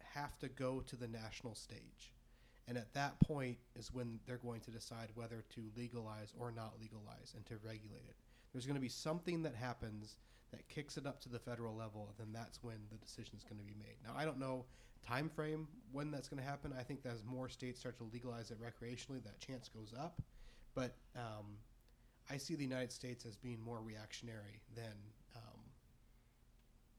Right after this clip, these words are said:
being more prophylactic, if you will, <laughs> um, in their,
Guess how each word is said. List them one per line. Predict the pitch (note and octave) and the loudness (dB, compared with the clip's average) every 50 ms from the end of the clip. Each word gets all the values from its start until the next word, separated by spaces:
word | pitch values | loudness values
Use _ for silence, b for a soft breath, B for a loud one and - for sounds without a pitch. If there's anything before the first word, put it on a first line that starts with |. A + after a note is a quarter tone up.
| - - - - - - - - - - - - - A2 | -20 -20 -20 -20 -20 -20 -20 -20 -20 -20 -20 -18 -8 -4
being | B2 B2+ B2 A2+ | 0 0 0 0
more | A2+ A2+ A#2 A2+ A2+ A2 G#2+ G#2 G#2 - - - - - - - - - - - - - - | 0 -2 0 0 0 0 -2 -4 -6 -10 -14 -20 -20 -20 -20 -20 -20 -20 -20 -20 -14 0 4
prophylactic, | - C#3 B2+ C3+ - A2+ A2+ G#2+ G#2 - - A2+ G#2+ - - - - - | 4 6 6 4 2 0 0 -2 -2 -4 -4 -6 -6 -6 -10 -14 -10 -10
if | G#2+ - | -6 -4
you | A#2+ G#2+ | -4 -2
will, | G#2+ A2 G#2+ G#2+ - - - - - - | 0 0 2 2 2 0 0 -4 -12 -18
<laughs> | - - - - | -18 -16 -6 -2
um, | A#2+ A#2 A2 A2 G#2+ | 0 0 0 0 0
in | B2 B2+ A#2+ A#2 | 0 0 2 2
their, | A#2 A2+ A2 A2 A2 | 0 -2 -2 -4 -6